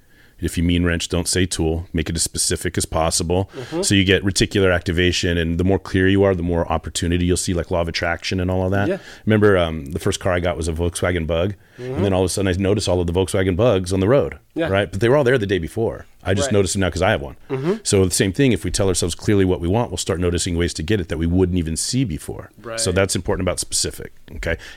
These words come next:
Speaker 1: M is measurable. This is the really, really, really tricky part 'cause most egos will sabotage the measurability part because people are afraid of failure.
Speaker 2: Mm-hmm.
Speaker 1: Right?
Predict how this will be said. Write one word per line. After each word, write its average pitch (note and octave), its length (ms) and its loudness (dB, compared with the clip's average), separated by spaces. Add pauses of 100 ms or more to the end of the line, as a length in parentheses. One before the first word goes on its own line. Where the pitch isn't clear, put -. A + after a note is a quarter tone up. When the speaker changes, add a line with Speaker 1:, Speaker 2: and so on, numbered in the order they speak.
(120)
Speaker 1:
M C#3 280 6
is G#2 140 2
measurable. G2 640 2
This G2+ 220 2
is A2 120 0
the F#2+ 100 -2
really, C3+ 340 6
really, C3 240 4
really A2 220 2
tricky F#2+ 300 -6
part G#2 280 -2
'cause F2+ 160 -4
most F#2+ 240 -4 (200)
egos G2+ 440 0 (260)
will F#2 80 -2
sabotage G#2+ 640 0
the F2+ 100 -6
measurability F2+ 680 0
part - 240 -6
because E2+ 200 -6
people F2+ 260 -4
are E2+ 60 0
afraid E2+ 260 0
of D2+ 80 -6
failure. F2 400 -2 (440)
Speaker 2:
Mm-hmm. C#3 260 -6
Speaker 1:
Right? F#2+ 240 2